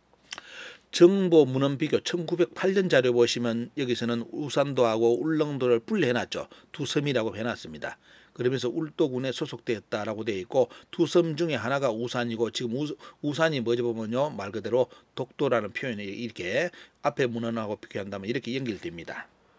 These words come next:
그럼 이걸 이제 정리를 해볼까요? 그림으로 정리한다면 자, 동해 바다 두 개의 섬이 있는데 울릉도하고 어떻습니까? 독도 우리는 지금 부르고 있는데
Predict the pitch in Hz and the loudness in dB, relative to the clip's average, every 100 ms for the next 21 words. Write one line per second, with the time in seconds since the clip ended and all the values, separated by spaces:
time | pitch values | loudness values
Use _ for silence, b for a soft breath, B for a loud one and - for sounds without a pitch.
0 | _ _ _ _ B B B B - 156 | _ _ _ _ B B B B 0 0
1 | 139 170 165 - 151 131 - 170 196 147 | 6 8 8 8 2 2 4 4 6 4
2 | 131 127 107 - 170 202 160 127 143 135 | 4 2 2 8 6 8 2 2 0 0
3 | 123 113 107 127 95 - 90 69 - b | 0 0 0 -2 -4 -6 -6 -6 -12 b
4 | b b b b _ _ _ - 175 165 | b b b b _ _ _ 6 6 8
5 | 143 143 131 120 - 139 143 123 123 120 | 6 6 8 4 2 2 4 4 0 -2
6 | 117 113 110 123 139 156 160 160 147 123 | -2 -2 -2 0 0 0 2 4 4 2
7 | 104 117 - 120 98 - 135 - 135 117 | 2 -6 -8 -6 -6 -6 -6 -2 0 2
8 | 131 135 120 110 123 113 117 123 117 110 | 0 -2 -4 -4 -4 -4 -4 -2 -2 -2
9 | 113 113 135 180 | -4 0 4 4